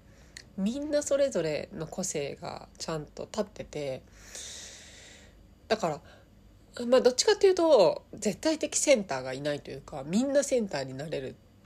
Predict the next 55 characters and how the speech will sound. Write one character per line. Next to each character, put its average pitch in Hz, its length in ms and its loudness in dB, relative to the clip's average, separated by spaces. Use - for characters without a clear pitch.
感 160 440 -8
じ 233 280 0
に 220 180 6
今 175 160 2
な 170 100 0
っ 190 80 -2
て - 100 -16
き - 120 -10
て 147 120 -10
る 143 100 -12
な 139 200 -8
と 135 120 -12
思 131 120 -10
っ 135 40 -14
て。 147 340 -8
で 302 80 2
も 220 100 2
そ 285 140 2
れ 330 80 4
は 330 140 6
そ 330 100 4
れ 302 100 4
で 294 120 -2
す - 100 -4
ご 262 140 6
い 208 40 2
ジ 202 120 2
ェ - 20 6
イ 202 80 6
オ 202 60 6
ー - 60 4
ワ 196 40 2
ン 170 60 -2
の 151 100 -4
魅 147 140 -2
力 156 240 -4
に 151 120 -6
な 160 140 -2
っ 160 60 -12
て 147 100 0
る 127 120 -6
し、 151 440 -4
そ - 200 -8
う - 40 -12
そ 147 400 -8
う。 - 60 -20
そ - 140 0
う、 - 20 6
だ 226 120 4
か 196 80 6
ら 165 100 6
な 196 160 0
ん、 226 140 -4
う 175 60 -10
ん。 147 580 -10